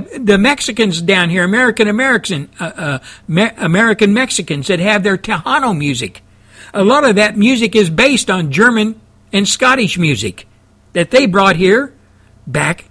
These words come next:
in the eighteen hundreds. We're tied.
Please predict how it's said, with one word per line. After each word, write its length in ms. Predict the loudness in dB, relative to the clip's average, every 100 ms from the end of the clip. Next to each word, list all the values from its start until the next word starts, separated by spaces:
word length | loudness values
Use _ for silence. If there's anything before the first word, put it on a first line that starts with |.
| _
in 140 | -8 -4
the 120 | -4
eighteen 360 | -6 -8 -8 -6
hundreds. 560 | -6 -10 -12 -14 -14 -18 _ _ _ _ _ _ _ _ _ _ _ _ _ _ _ -2
We're 200 | 0 0
tied. 640 | 2 2 2 -2 -4 -8